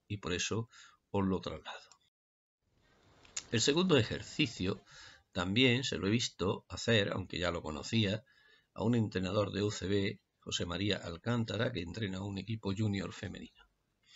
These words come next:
En este caso es una trenza de cuatro jugadores, ida y vuelta.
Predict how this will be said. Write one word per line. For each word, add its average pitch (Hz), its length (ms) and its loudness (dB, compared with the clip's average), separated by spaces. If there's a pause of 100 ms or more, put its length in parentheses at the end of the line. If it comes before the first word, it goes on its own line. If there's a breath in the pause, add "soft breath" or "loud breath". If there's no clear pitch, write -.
(440 loud breath)
En 98 80 -4
este 104 240 -4
caso 135 500 2
es 120 340 2
una 104 240 2
trenza 117 440 0
de 110 140 2
cuatro 101 460 0
jugadores, 110 720 2
ida 101 360 -2
y 98 120 -4
vuelta. - 480 -12